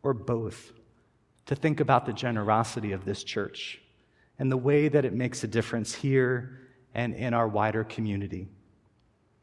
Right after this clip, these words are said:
And that is because of your heart and your generosity, your love of neighbor, and your response to the ways in which God has blessed you.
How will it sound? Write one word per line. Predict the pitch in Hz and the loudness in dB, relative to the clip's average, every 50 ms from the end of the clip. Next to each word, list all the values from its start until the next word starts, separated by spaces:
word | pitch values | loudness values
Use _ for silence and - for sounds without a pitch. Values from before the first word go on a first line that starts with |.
| _ _ _ _ _ | _ _ _ _ _
And | 123 131 | 0 2
that | 143 143 147 | 4 4 4
is | 143 139 143 | 4 2 0
because | 139 127 - - 147 135 127 117 | -2 -4 -2 -2 -2 -2 0 0
of | 120 110 110 | -2 -2 2
your | 117 123 135 127 | 4 4 4 4
heart | 110 - 110 110 113 113 113 - - - - - | 4 4 4 4 4 2 0 -6 -12 -18 -12 -8
and | - 117 110 113 | -4 -2 0 2
your | 120 127 131 | 4 4 4
generosity, | 127 113 117 113 110 110 110 107 107 107 110 110 - - 110 104 101 | 4 2 0 0 2 2 2 4 4 4 2 0 -4 -4 -4 -2 -2
your | 95 98 110 127 139 143 | -2 0 2 2 4 4
love | 127 120 120 117 117 117 - | 4 4 4 4 2 2 -2
of | - 107 107 | -4 -4 -2
neighbor, | 110 107 104 110 113 107 117 107 107 101 107 - - - - - _ _ _ - | 0 0 0 0 0 0 0 0 -2 -2 -6 -12 -20 -20 -20 -20 _ _ _ -6
and | 120 123 127 | -4 0 2
your | 131 147 151 | 4 6 6
response | 156 147 151 - - 127 110 110 113 110 113 - | 6 4 2 0 0 0 2 2 0 0 -2 -6
to | - - 135 | -6 -4 -4
the | 110 120 | -2 0
ways | 107 117 123 120 123 117 120 | 2 4 4 4 4 2 0
in | 117 110 | -2 -4
which | 107 110 101 - | -4 -4 -6 -4
God | - 110 107 107 110 110 104 | -4 -2 0 0 0 0 -2
has | 98 - - 98 95 - | -4 -4 -6 -6 -6 -6
blessed | - 92 90 92 90 - - - - | -4 -4 -4 -4 -6 -8 -14 -14 -14
you. | - 92 95 | -14 -14 -16